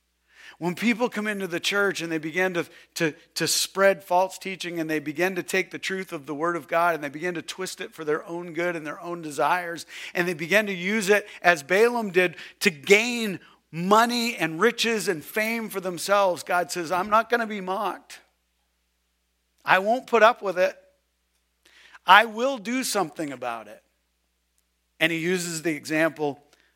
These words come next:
of Balaam and he said, "I dealt with it and I will again." Verses seventeen to nineteen, I want you to catch this because I don't wanna, don't wanna miss this. "These people are springs without water, mists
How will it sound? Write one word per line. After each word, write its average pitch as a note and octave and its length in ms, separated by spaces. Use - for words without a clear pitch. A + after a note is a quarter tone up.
of A#2 220
Balaam D3+ 380
and B2+ 100
he B2+ 80
said, C3+ 360
"I C#3+ 140
dealt D3 320
with A#2 220
it G2+ 160
and C3 160
I C3 80
will C#3 300
again." A#2 440
Verses F#3 320
seventeen F#3 640
to D#3 80
nineteen, D3+ 560
I C3+ 60
want C#3+ 240
you C3 60
to C#3 60
catch - 360
this B2 180
because B2+ 400
I C3 60
don't D3 120
wanna, D3+ 200
don't D#3 160
wanna D#3+ 160
miss C3+ 300
this. B2 280
"These D3 260
people F3 380
are C3+ 140
springs F3 680
without C#3+ 380
water, C3 420
mists C#3 640